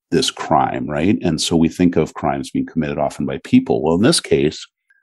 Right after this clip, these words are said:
interestingly, we began to consider charging the company with a crime. You know, corporations are not people, but they can be charged with criminal activity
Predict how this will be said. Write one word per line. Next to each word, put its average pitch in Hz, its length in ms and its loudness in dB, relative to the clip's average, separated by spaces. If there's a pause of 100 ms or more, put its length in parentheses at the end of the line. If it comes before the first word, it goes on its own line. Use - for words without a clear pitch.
(140)
interestingly, 78 680 2
we 104 420 4 (120)
began 87 480 4
to - 120 0
consider 80 560 0
charging 80 640 0
the - 80 -8
company - 500 0
with - 160 0
a - 60 -4
crime. - 540 -2
You 85 140 -2
know, 82 280 0
corporations 98 1040 0 (340)
are 82 140 0
not 78 260 2
people, 67 540 0
but 90 160 2
they 92 140 2
can 123 260 4
be 143 80 4
charged 101 460 0
with 85 160 -2
criminal 92 340 2
activity 87 680 2